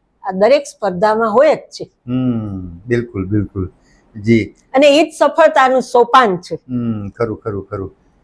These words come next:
Speaker 2: જયશ્રીબેન, અ, તમારો ખૂબ ખૂબ આભાર. તમે આજે અમારા સ્ટુડિયોમાં આવ્યા અને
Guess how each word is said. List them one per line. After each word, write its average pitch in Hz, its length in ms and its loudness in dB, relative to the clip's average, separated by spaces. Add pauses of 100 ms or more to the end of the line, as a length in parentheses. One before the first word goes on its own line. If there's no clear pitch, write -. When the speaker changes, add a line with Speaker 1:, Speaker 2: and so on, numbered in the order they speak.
(140)
Speaker 2:
જયશ્રીબેન, 180 580 0
અ, 160 240 4
તમારો 160 300 0
ખૂબ 156 240 -12
ખૂબ 165 200 -4
આભાર. 147 460 4
તમે 135 280 -8
આજે 127 180 -4
અમારા 127 200 -4
સ્ટુડિયોમાં 127 520 -4
આવ્યા 131 260 4
અને 123 360 -4